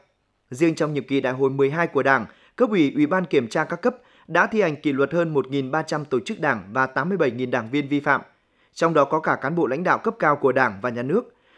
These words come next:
Xử lý kỷ luật hơn ba nghìn hai trăm cán bộ đảng viên vi phạm liên quan đến tham nhũng, trong đó có hơn một trăm mười cán bộ diện trung ương quản lý.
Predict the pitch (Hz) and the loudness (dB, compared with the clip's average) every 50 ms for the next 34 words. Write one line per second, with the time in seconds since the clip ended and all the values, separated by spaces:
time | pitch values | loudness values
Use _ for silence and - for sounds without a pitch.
0 | _ _ - - 190 185 185 220 220 - 180 156 156 156 156 196 202 196 180 175 | _ _ 0 4 4 4 4 4 2 2 4 4 4 4 4 2 2 2 2 4
1 | 180 175 180 165 151 135 131 147 156 156 - 156 151 - 143 165 175 180 151 - | 2 2 2 2 -2 -2 -4 -4 -6 -4 -4 -6 -4 -4 -4 0 2 2 2 2
2 | 139 127 117 120 123 147 151 151 143 151 147 - 143 135 123 - _ _ - _ | 0 -2 -4 -4 -2 -4 -4 -2 -2 -4 -2 0 0 0 0 -4 _ _ -20 _
3 | _ 160 185 208 190 - 196 190 170 156 156 170 185 180 175 175 170 170 202 262 | _ 0 0 2 4 4 2 4 4 2 0 0 -2 -4 0 2 2 2 2 0
4 | - _ _ _ _ _ - 220 220 214 190 175 175 202 208 214 208 185 165 151 | -4 _ _ _ _ _ -4 -2 0 2 2 2 2 2 2 2 4 4 2 0
5 | 147 - 185 175 170 156 143 127 131 131 175 190 180 151 117 98 - - _ _ | 0 0 -2 -2 0 2 2 2 0 -2 0 2 2 2 2 0 -2 -10 _ _
6 | _ _ _ _ - 139 165 156 127 127 123 - 190 175 170 165 156 147 143 131 | _ _ _ _ -2 2 2 2 2 0 -4 -4 -4 0 2 2 0 2 0 -2
7 | 120 127 135 139 139 196 | 0 2 2 2 0 0